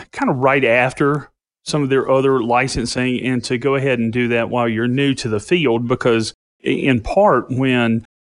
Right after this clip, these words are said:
I got into the business back in the late nineties, about eighteen months in, instead of getting a C F P, I got a K I D. And so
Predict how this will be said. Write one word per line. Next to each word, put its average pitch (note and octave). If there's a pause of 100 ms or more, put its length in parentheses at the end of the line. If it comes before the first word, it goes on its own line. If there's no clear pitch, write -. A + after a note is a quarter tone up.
(180)
I D#3
got C#3
into B2+
the C3
business A2+
back A2+
in A#2+
the A2+
late A#2
nineties, A2+ (240)
about C3+
eighteen C3+
months A#2+
in, C#3+
instead B2+
of B2+
getting A#2
a G#2+
C C#3+
F A#2
P, D3
I C#3
got C3
a A2+
K C#3
I B2
D. A#2 (300)
And B2
so A#2+